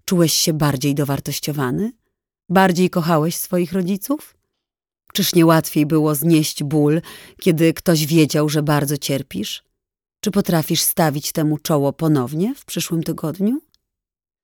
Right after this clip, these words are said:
Kiedy zaakceptujemy uczucia dziecka, oddamy mu wielką przysługę.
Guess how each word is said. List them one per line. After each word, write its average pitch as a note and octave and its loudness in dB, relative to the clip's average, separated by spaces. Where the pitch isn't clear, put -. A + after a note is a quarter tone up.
Kiedy G#3+ 2
zaakceptujemy A3 2
uczucia G#3 0
dziecka, F#3+ 0
oddamy E3 2
mu D#3 2
wielką C3+ -2
przysługę. - -8